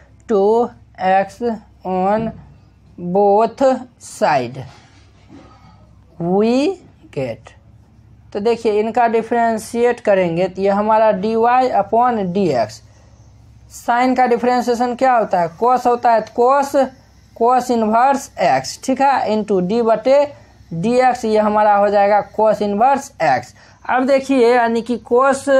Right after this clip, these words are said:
into cos इनवर्स x का फॉर्मूला क्या होता है, तो x होता है। तो therefore dy upon dx equal to हो जाएगा x। अब cos इनवर्स x का होता है माइनस वन upon root under one minus एक्स स्क्वायर, यही,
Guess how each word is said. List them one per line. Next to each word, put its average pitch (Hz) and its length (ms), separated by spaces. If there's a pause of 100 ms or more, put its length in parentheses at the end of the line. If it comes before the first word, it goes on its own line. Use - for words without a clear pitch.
(120)
into 220 340 (100)
cos 240 280
इनवर्स 226 360 (120)
x 220 100
का 233 120
फॉर्मूला 233 440
क्या 254 200
होता 220 280
है, 190 80
तो 262 300 (400)
x 233 240
होता 180 260
है। 170 120
तो 170 100
therefore 233 680 (360)
dy 208 200 (540)
upon 214 560
dx 233 400
equal 214 340
to 208 240
हो 208 120
जाएगा 202 760 (340)
x। 196 440 (340)
अब 170 100
cos 240 260
इनवर्स 240 320
x 233 200
का 240 100
होता 220 240
है 208 80
माइनस 233 460
वन 240 280
upon 220 500
root 226 260
under 208 260 (120)
one 214 320
minus 262 400 (360)
एक्स 175 200
स्क्वायर, 165 300
यही, 208 260